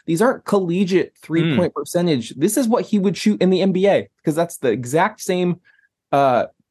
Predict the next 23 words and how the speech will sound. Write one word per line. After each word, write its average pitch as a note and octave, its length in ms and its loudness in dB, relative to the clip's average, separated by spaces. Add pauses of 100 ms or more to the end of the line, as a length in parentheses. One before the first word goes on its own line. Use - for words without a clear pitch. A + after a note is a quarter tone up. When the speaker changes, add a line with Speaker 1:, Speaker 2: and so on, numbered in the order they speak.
Speaker 1:
dimensions. D#3 680 -2
So C#3 500 0 (320)
that's A3 260 -6
not G3+ 320 0
too G#3+ 240 0
bad D#3 300 0
if C3 100 -6
you're C#3 80 -4
getting C#3 320 -2
low C#3 460 0
thirties. C3 560 -4
Like, A2+ 240 -4
there's B2 260 -2
definitely E3+ 440 0
room C#3 260 0
for E3 160 -2
improvement, C#3+ 540 -2 (420)
but C#3+ 120 0
we're D#3+ 100 2
not F#3 220 -2
talking - 440 -2
about B2+ 200 2
an C3+ 160 0